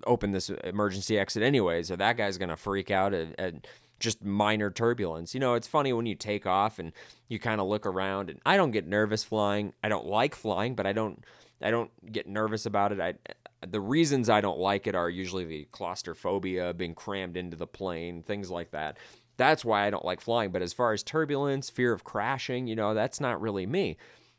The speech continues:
So it's funny when I'm sitting there and we're getting ready to take off and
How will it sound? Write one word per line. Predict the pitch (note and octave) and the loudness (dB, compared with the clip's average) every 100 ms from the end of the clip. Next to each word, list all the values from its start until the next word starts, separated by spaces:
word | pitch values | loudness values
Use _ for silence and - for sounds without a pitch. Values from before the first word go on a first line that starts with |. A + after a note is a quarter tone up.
| _ | _
So | - B2+ | 0 2
it's | G#2+ | 2
funny | - G3+ G#3+ A#2 | 0 0 2 2
when | A#2 G#2 | 2 0
I'm | G#2 | -2
sitting | - C#3 A#2 | 0 0 0
there | A2+ A2 | 0 0
and | G#2 | -2
we're | F#2 | -4
getting | F#2+ G2 G2 | -4 -6 -2
ready | G2+ G2 | -2 -2
to | |
take | F2+ G#2+ G2 | -4 -4 -4
off | F2 G2 G#2+ | -2 -2 -2
and | E2 D#2 | -4 -8